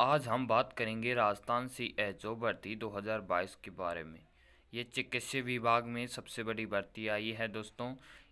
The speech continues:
इसके अक्टूबर ही माह के अंदर फॉर्म स्टार्ट होने वाले हैं दोस्तों, और इसकी परीक्षा तिथि अभी घोषित नहीं की गई है।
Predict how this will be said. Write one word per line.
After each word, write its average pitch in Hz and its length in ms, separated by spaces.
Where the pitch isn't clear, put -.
इसके 131 440
अक्टूबर 131 680
ही 120 220
माह 113 320
के 113 200
अंदर 104 400
फॉर्म 101 420
स्टार्ट 98 440
होने 92 220
वाले 92 340
हैं 95 240
दोस्तों, 90 420
और 127 360
इसकी 127 260
परीक्षा 123 420
तिथि 120 340
अभी 113 200
घोषित 101 500
नहीं 104 260
की 110 240
गई 113 240
है। 117 160